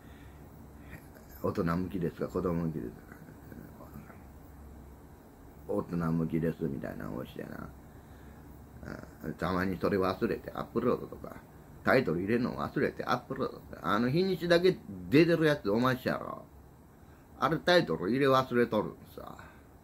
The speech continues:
<laughs> あの動画配信されてある方は分かりあるやろうけどな。あのー、こうYouTube楽しんである方は、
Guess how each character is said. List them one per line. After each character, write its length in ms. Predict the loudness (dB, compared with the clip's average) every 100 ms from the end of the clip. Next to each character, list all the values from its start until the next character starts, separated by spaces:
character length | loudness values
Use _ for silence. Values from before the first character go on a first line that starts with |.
| -20 -20 -18 -12 -12 -12 0
<laughs> 1200 | 0 0 -10 -12 -14 -20 -20 -18 -16 -14 -16 -6
あ 400 | 0 2 2 0
の 160 | -2 -2
動 160 | 2 4
画 100 | 4
配 220 | 4 4
信 160 | 4 2
さ 120 | 4
れ 120 | 4
て 100 | 4
あ 80 | 2
る 100 | 2
方 220 | 0 -2
は 380 | 0 0 -2 0
分 160 | 2 2
か 80 | 4
り 100 | 4
あ 120 | 4
る 80 | 2
や 120 | 0
ろ 120 | -2
う 20 |
け 80 | -4
ど 160 | -4 4
な。 320 | 4 4 0 -10 -20 -20 -20 -20 -20 -20 -20 -20 -20 -20 -10
あ 300 | -2 0 0
の 960 | 0 -2 -2 -2 -2 0 0 0 0 0
ー、 20 | 2
こ 60 |
う 40 | 6
YouTube 560 | 6 6 6 4 4
楽 220 | 2 2 2
し 80 | 0
ん 80 |
で 80 | 2
あ 140 | 2 0
る 80 |
方 320 | -2 -4 -4 -4
は、 300 | -4 -6